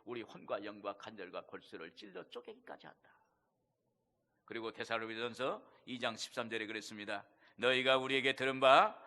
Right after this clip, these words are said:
하나님의 말씀을 받을 때 사람의 말로 받지 아니하고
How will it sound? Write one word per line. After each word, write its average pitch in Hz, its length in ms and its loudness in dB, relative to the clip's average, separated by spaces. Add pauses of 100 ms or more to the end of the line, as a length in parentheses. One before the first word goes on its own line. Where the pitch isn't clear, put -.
(120)
하나님의 135 460 4
말씀을 127 440 0
받을 123 320 -2
때 120 380 4 (180)
사람의 185 600 2
말로 170 320 2
받지 175 300 -2
아니하고 127 760 2